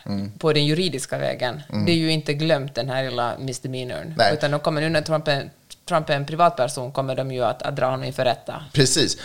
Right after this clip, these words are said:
Speaker 1: för det som då visade sig är att man kan inte döma honom i egenskap att han inte är presi-, eller president, eller att han har varit president.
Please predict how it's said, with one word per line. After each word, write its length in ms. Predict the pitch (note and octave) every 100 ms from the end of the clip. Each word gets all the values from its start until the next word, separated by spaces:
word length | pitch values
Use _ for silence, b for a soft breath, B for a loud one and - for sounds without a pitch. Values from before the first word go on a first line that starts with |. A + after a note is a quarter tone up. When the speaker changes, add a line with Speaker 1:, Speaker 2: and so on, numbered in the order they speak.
| B
Speaker 1:
för 80 | B2+
det 100 | B2+
som 160 | C#3 C#3
då 100 | C#3+
visade 380 | C#3+ A2 A2
sig 140 | G#2+ F#2
är 40 |
att 60 | F#2
man 120 | A#2
kan 140 | C#3+
inte 140 | C3+ A#2+
döma 260 | A#2+ A2
honom 420 | G#2 G2 F#2+ F2+ F#2+
i 40 |
egenskap 440 | F#2+ F2 - E2+
att 100 | E2
han 100 | F#2+
inte 180 | F2+ D#2+
är 40 | D2+
presi-, 320 | F2+ - -
eller 140 | F#2+ F2+ - D2+
president, 500 | F#2+ F2 F2 D#2+ D#2+
eller 160 | A#2 A2
att 100 | G#2+
han 200 | G2+ F#2
har 140 | A2
varit 340 | G#2 A2+ F#2 -
president. 460 | - G2 E2+ D#2+